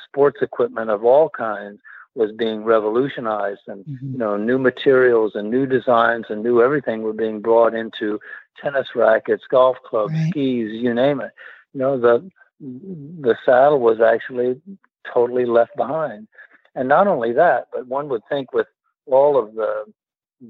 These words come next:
Speaker 1: billions of dollars that we're, that we're, are spending worldwide in the, in, in the horse industry,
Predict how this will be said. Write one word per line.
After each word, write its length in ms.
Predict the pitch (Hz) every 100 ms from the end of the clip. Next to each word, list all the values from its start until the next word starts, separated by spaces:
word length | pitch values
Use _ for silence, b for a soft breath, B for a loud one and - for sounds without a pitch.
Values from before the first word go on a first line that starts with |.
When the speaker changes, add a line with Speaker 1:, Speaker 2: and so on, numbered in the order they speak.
| 110
Speaker 1:
billions 580 | 139 156 147 123 120 -
of 120 | 110
dollars 500 | 113 117 123 123 110 -
that 120 | 117
we're, 160 | 117 107 - - 156
that 240 | 117 170
we're, 320 | 135 110 110 139 196 - -
are 160 | 139 110
spending 460 | - - 123 120 107
worldwide 800 | 110 107 107 127 143 131 107 120
in 300 | 165 113 107
the, 380 | 107 110 110 120 190 415 370
in, 220 | 113 113 -
in 160 | 120 110
the 100 | 104
horse 220 | 110 -
industry, 520 | 165 180 - 120 101